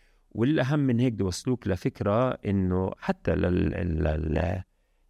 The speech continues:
لأهالي الشهداء وللشهداء، إنه ال-، العمل اللي كان،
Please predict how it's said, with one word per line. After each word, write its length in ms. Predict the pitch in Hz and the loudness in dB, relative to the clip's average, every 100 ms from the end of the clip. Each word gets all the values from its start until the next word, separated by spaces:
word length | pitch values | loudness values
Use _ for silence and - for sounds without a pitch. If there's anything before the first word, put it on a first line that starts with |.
| - | -8
لأهالي 480 | 85 - 95 113 101 | -4 -2 2 2 2
الشهداء 400 | - 90 80 80 | -2 -4 -2 -2
وللشهداء، 680 | 104 - 107 92 95 143 - _ _ _ _ - | -2 -2 0 2 2 0 -2 _ _ _ _ 0
إنه 500 | 110 104 101 101 107 _ 90 | 2 2 2 0 -4 _ -6
ال-، 300 | 80 - 92 | -6 -4 -4
العمل 420 | 92 147 151 117 | 0 2 2 0
اللي 200 | 98 95 | -2 -4
كان، 380 | - 104 82 | 0 2 2